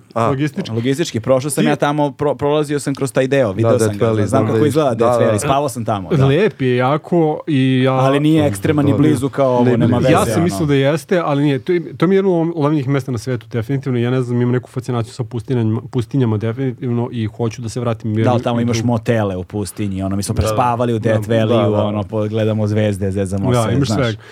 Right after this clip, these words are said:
Speaker 2: E, ali Amerika, da, je to. I ti u Americi iznajmiš R V od deset metara, R V je ono kao kuća na točkovima, kamper,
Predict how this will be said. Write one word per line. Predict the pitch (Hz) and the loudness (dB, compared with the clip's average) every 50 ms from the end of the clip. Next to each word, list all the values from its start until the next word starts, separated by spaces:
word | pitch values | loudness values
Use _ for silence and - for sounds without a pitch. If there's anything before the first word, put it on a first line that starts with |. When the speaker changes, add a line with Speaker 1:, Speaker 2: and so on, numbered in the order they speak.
| - - - - - | -20 -20 -16 -6 -2
Speaker 2:
E, | 165 | 0
ali | 139 123 127 | 0 0 0
Amerika, | 127 135 135 165 196 - 202 | 0 0 0 0 0 0 0
da, | 175 156 | 0 0
je | 123 110 | 0 -2
to. | - 151 127 127 | -2 -4 -4 -4
I | - 131 | -4 -8
ti | 110 - 139 139 147 | -8 -4 -2 0 0
u | 156 | 0
Americi | 147 143 135 139 147 - - 143 | 2 0 0 -2 -2 -4 -6 -4
iznajmiš | 131 117 120 127 127 117 - - | -2 0 0 0 0 0 -2 -4
R | 123 113 107 | -4 -2 -2
V | 104 104 113 117 131 - - _ - | -2 -2 -2 -2 -4 -6 -10 _ -12
od | 135 123 110 107 104 | -8 -4 -4 -4 -4
deset | 98 123 120 123 - - 113 - | -4 -4 -4 -4 -4 -8 -8 -6
metara, | 120 113 107 98 - 131 123 117 | -4 -4 -4 -4 -4 -4 -2 -2
R | 110 113 | -2 -2
V | 110 | -2
je | 113 113 110 | -2 -2 -2
ono | 104 107 110 110 | -4 -6 -8 -8
kao | - 113 110 107 107 107 113 113 117 131 123 | -6 -6 -6 -6 -6 -8 -8 -10 -10 -12 -10
kuća | - - 117 110 - | -8 -6 -6 -4 -4
na | 113 104 | -4 -6
točkovima, | 104 - 107 95 - - 135 131 131 123 117 110 110 110 - | -6 -6 -8 -8 -6 -4 -2 -2 0 0 0 -2 -4 -6 -8
kamper, | - 98 98 104 110 - 170 160 | -8 -6 -6 -6 -4 -4 -4 -6